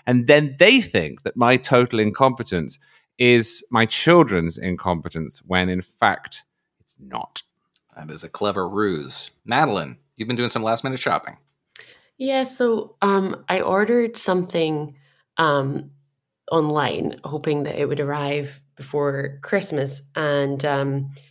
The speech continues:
Speaker 3: I went on to check the status of the order, and I noticed that it hadn't changed in a few days. And, uh, then when I,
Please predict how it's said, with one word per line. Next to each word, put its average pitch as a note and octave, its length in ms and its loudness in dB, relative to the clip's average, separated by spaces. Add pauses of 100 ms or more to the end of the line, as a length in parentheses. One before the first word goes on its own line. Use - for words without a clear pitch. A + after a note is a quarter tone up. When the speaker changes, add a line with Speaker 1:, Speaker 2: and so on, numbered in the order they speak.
(140)
Speaker 3:
I D#3+ 80 -2
went E3 160 4
on E3 100 4
to - 120 -8
check - 180 -4
the C#3+ 80 -12
status D3+ 480 -4
of C3 100 -18
the - 160 -12
order, F3+ 540 4 (480)
and C#3 560 0 (140)
I D3+ 80 -2
noticed C#3+ 380 -4
that - 180 -4
it - 40 -10
hadn't C#3 300 -6
changed C#3 500 0
in D3 80 -6
a C#3+ 60 -6
few C#3+ 160 -6
days. C3+ 580 -2
And, C3 380 -2 (340)
uh, C3+ 260 -2 (120)
then D3 220 2
when C#3+ 120 0
I, C3+ 420 -2